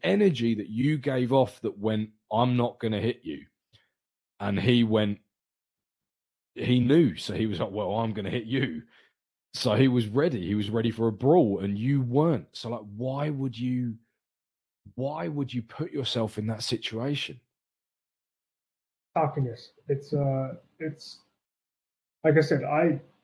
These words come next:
Speaker 2: I, I'm, not only have I, I enjoy training and I enjoy combat sports, but I've also seen what happens. What I've seen what war can do,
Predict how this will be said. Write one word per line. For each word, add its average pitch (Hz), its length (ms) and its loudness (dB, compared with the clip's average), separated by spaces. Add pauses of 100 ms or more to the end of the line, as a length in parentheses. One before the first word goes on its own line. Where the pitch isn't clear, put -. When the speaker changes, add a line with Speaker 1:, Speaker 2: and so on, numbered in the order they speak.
(280)
Speaker 2:
I, 180 320 2 (220)
I'm, 170 480 4 (1000)
not 190 240 2
only 185 260 6
have 139 260 4 (240)
I, 139 300 4 (380)
I 143 100 2
enjoy 135 320 4
training 127 460 0
and 123 100 -2
I 123 120 -2
enjoy 120 520 0 (260)
combat 123 400 -4
sports, 117 460 -4 (760)
but 139 80 2
I've 185 140 4
also 226 300 0
seen 143 500 2
what 139 140 2
happens. 127 520 0
What 127 220 -4
I've 175 180 0
seen 156 240 0
what 135 320 0 (220)
war 135 320 4
can 117 200 -2
do, 110 200 -6